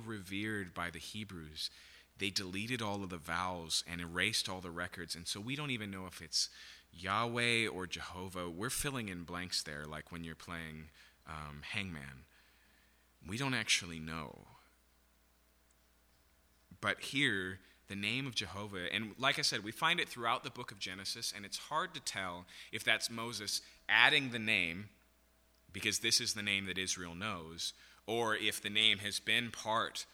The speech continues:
of Israel's history and now it's just being explained.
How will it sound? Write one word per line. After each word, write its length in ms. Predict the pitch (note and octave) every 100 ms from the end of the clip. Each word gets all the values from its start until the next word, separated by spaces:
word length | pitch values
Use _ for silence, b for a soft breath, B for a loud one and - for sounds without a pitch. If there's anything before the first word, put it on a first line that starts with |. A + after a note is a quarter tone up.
| B
of 160 | - F#2+
Israel's 460 | G#2 F#2 G2 F2+ -
history 520 | A2 - G#2 F2 E2+
and 120 | F2
now 220 | F2 F2+ F#2+
it's 160 | -
just 260 | - F#2 -
being 240 | F2+ E2+
explained. 720 | D#2+ - - E2+ C#2+ A#1 -